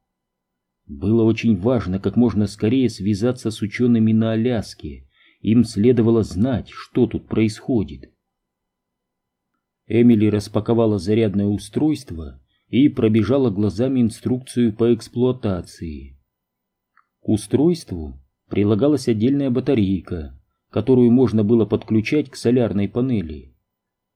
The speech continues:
Эта батарейка служила в шестеро дольше обычного аккумулятора, который, к тому же, можно было от нее подзаряжать. Просто. Единственная проблема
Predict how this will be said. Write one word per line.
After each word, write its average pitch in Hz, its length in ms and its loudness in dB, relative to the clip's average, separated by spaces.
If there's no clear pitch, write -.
Эта 95 200 -2
батарейка 117 520 2
служила 113 720 0
в - 100 -20
шестеро 123 520 0
дольше 120 420 2
обычного 113 680 -2
аккумулятора, 110 880 -2
который, 113 400 2
к - 60 -10
тому 117 240 2
же, 104 240 0
можно 110 360 2
было 110 260 2
от 101 80 -4
нее 120 220 4
подзаряжать. 107 920 -2
Просто. 98 760 -6
Единственная 101 920 0
проблема 104 720 -2